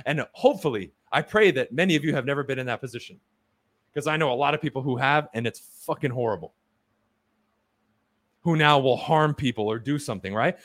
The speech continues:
And a lot of people will rob and loot and do that kind of stuff out of desperation, unfortunately. A lot of them aren't just bad people. They're just so desperate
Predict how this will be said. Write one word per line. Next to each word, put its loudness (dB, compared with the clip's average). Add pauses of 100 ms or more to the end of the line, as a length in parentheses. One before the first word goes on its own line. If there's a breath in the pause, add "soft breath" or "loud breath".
(120)
And 4
a 10
lot 6
of 2
people 2
will 4
rob 2 (180)
and -2
loot 2 (380)
and -4
do 2
that 2
kind -2
of -6
stuff 0 (140)
out 2
of -2
desperation, -4
unfortunately. -4 (280)
A 0
lot 2
of -2
them 0
aren't -2
just -10
bad 0
people. -2
They're 0
just -10
so 2
desperate -4